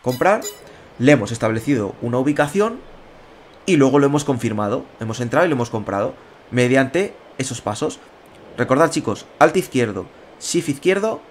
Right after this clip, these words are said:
tecla S. Primero dentro de la tienda, luego donde lo queráis, eh, marcar, donde queráis establecer la ubicación,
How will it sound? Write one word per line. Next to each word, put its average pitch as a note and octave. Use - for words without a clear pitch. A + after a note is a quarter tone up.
tecla C#3+
S. G2+
Primero B2
dentro C3
de B2+
la A#2+
tienda, G#3
luego A#2
donde A#2
lo A2
queráis, A2
eh, G#2+
marcar, G#2
donde A#2
queráis A2
establecer G#2+
la A#2
ubicación, A2